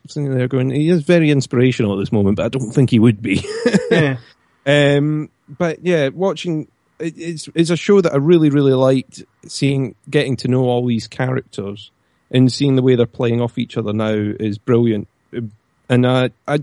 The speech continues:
Speaker 1: I thought this year quite a good villain as well.
Speaker 2: Oh, Damien Darhk was, was immense. Um, it's Neil McDonough, he was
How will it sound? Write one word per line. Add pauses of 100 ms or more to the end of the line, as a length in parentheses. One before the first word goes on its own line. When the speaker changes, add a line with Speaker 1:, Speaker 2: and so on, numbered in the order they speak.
Speaker 1:
I
thought
this
year
quite
a
good
villain
as
well. (360)
Speaker 2:
Oh,
Damien
Darhk
was,
was
immense.
Um, (840)
it's
Neil
McDonough,
he
was